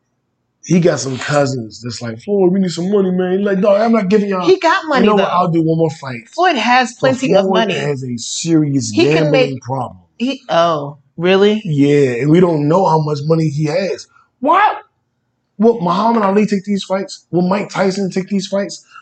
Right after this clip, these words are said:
Speaker 1: Like, who's taking these fights other than Floyd, who's fifty and oh?
Speaker 2: Yeah.
Speaker 1: Nobody else
Speaker 2: Man,
Speaker 1: in
Speaker 2: what would
Speaker 1: this
Speaker 2: be
Speaker 1: note's
Speaker 2: fucked up
Speaker 1: not
Speaker 2: is
Speaker 1: doing
Speaker 2: if he
Speaker 1: this.
Speaker 2: went out there and got his ass whipped by Logan Paul. <laughs>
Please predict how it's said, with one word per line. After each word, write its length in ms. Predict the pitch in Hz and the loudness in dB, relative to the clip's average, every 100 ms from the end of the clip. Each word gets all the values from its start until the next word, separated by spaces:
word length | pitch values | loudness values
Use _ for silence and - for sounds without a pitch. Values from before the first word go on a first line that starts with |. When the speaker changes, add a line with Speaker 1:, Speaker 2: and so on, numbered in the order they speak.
| - | 0
Speaker 1:
Like, 300 | 180 156 - - | 0 0 -8 -14
who's 420 | - 370 349 - - | 0 4 4 2 -6
taking 380 | 285 254 233 | -6 -2 0
these 260 | 202 214 190 | 2 2 0
fights 340 | - 233 190 - | -4 -2 -2 -2
other 200 | 185 202 | 0 2
than 140 | 190 | 0
Floyd, 460 | - 226 196 127 - - - | -4 -4 -2 -4 -6 -20 -2
who's 360 | 208 202 156 - | 4 4 2 -2
fifty 520 | 233 226 - 196 175 | -2 -2 -4 0 0
and 120 | 156 160 | 0 -4
oh? 380 | 202 180 120 - | 0 0 0 -6
Speaker 2:
Yeah. 420 | 185 165 156 160 160 | -4 -2 -4 -6 -4
Speaker 1:
Nobody 600 | 196 311 330 269 254 247 | 0 2 4 2 2 2
else 100 | 233 | 2
Speaker 2:
Man, 100 | 190 | 2
Speaker 1:
in 60 | |
Speaker 2:
what 80 | 240 | 4
would 60 | 277 | 2
Speaker 1:
this 80 | 180 | 2
Speaker 2:
be 80 | 202 | 0
Speaker 1:
note's 300 | 214 226 - | 0 0 -2
Speaker 2:
fucked 120 | 208 | -2
up 120 | 175 | 0
Speaker 1:
not 60 | 160 | 0
Speaker 2:
is 80 | 160 | 2
Speaker 1:
doing 140 | 156 | 2
Speaker 2:
if 40 | 147 | 2
he 60 | |
Speaker 1:
this. 280 | 185 180 - | 0 -2 -8
Speaker 2:
went 140 | 202 202 | -6 -6
out 200 | - - | -8 -2
there 220 | 185 165 | -2 -2
and 180 | 165 160 | -6 -4
got 160 | 180 | -4
his 160 | 190 - | -4 -8
ass 300 | 185 196 180 | -4 -4 -6
whipped 140 | 160 | -10
by 100 | 143 | -6
Logan 380 | 156 156 160 151 | -4 -4 -6 -6
Paul. 120 | 165 | -6
<laughs> 40 | - | -6